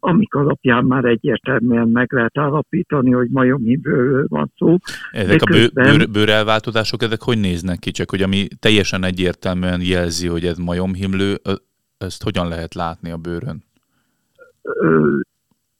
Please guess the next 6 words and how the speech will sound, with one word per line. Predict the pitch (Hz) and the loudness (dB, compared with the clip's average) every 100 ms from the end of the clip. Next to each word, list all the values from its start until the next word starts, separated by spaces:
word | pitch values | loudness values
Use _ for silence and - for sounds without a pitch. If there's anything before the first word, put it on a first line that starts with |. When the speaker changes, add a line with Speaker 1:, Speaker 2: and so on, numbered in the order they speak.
| _ _ | _ _
Speaker 1:
kezdetben, | - 156 143 139 202 165 120 117 120 - _ | 0 0 2 2 2 2 2 2 2 -4 _
ö, | 147 123 113 - | 2 4 2 2
piros | 135 120 113 - - - _ _ _ - | 2 4 2 0 -4 -6 _ _ _ -2
bőrelváltozások, | - 120 117 113 120 123 127 160 131 135 123 160 175 - _ - | 2 4 4 2 2 0 0 0 2 0 0 0 0 -2 _ -14
Speaker 2:
Mhm. | - 95 101 | -6 -4 -2
Speaker 1:
ö, | 123 123 135 | 2 4 4